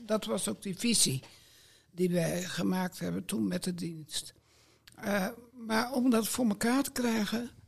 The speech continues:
eh, kijk, visie kun je goed, heel go-, goed bedenken. Maar dan komt het verhaal: hoe organiseren we dat het ook gaat gebeuren? Hoe organiseren we dat? En het eerste wat ik heb gedaan is binnenshuis met al die diensten onderling en,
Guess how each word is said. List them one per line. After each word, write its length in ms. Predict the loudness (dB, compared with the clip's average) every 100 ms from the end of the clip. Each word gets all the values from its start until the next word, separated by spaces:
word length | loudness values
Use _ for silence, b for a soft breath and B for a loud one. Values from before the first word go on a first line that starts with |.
| -20 -20
eh, 320 | -10 -8 -8 -10 -6
kijk, 320 | -4 -4 -6 -16 -20 -20
visie 600 | -6 2 4 2 0 -10 -4
kun 120 | 0
je 100 | 2
goed, 260 | 0 -2 2
heel 280 | 2 2
go-, 240 | -2 -10 -14
goed 280 | -16 -18 -6
bedenken. 480 | -2 2 0 0 -6 b b b b
Maar 120 | 2
dan 160 | 2
komt 280 | 2 2 2
het 120 | 0
verhaal: 560 | -2 0 2 0 -2 -6 _ _
hoe 580 | _ -14 -10 -8 -8 -10 -12 _ _ _ _ _ _ _ _ _ _
organiseren 800 | 0 2 4 2 2 2 2 2
we 80 | 0
dat 180 | 0
het 140 | 0 -2
ook 140 | -2
gaat 240 | 0 -2 -2
gebeuren? 640 | -6 -2 0 0 -2 -8 _ _ _ _ _ _ _ _ _
Hoe 180 | -18 -8
organiseren 760 | 0 0 2 0 0 0 -2 -4
we 60 | -8
dat? 260 | -10 -12 -18 b b b b
En 180 | 0 2
het 120 | 2
eerste 480 | 2 6 6 4 0
wat 160 | -2 -4
ik 120 | -2
heb 200 | -2 -2
gedaan 480 | -2 -2 0 -2 -4
is 220 | -8 -2
binnenshuis 960 | 2 4 2 0 0 0 0 0 -2 -2
met 300 | 0 -2 -2
al 200 | -4 -2
die 120 | 0
diensten 440 | 4 4 4 0
onderling 580 | -6 -8 -2 0 2 0
en, 240 | -4 -8